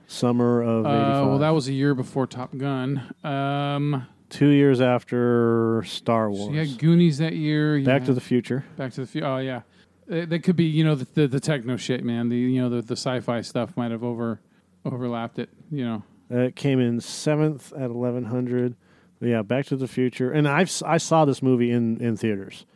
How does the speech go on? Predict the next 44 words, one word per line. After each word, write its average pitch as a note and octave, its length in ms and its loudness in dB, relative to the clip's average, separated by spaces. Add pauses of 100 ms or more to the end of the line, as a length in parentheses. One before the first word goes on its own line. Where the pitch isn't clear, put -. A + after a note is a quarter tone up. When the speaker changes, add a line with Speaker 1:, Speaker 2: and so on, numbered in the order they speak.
(140)
Speaker 2:
Have D#3+ 160 0
you C4 120 10
seen G3+ 420 4
what E3 120 4
Meg D3 220 0
Foster C#3 400 0
looks B2 180 -2
like C3+ 140 -4
now? C#3+ 340 0
Speaker 1:
No, G#2+ 560 -4
I - 20 -8
don't G#2+ 140 -8
care. G#2 240 -14 (200)
<laughs> - 100 -8 (480)
Speaker 2:
She - 160 2
was F#3+ 100 6
in F#3 60 4
that F3+ 80 2
movie E3 200 4
thirty-one D3+ 540 2
by C3 100 0
Rob C3 260 0
Zombie. C#3 500 -2
Speaker 1:
Yeah. A2 180 -4 (240)
Speaker 2:
She - 360 2
looks A#3 240 4
like A3+ 180 0
one E3+ 200 4
of F#3 80 6
those F3+ 280 6
women D3 440 2
that D3 220 -2
has C#3+ 240 -2
spent, B2+ 320 -2
like, C#3 160 -4
the C3+ 80 -2
last C3+ 320 -4
forty C#3+ 600 0
or C#3+ 100 2
fifty - 320 -4
years C3+ 360 2 (640)
tanning D#3 440 2
in C#3+ 100 4
Florida. D3 500 2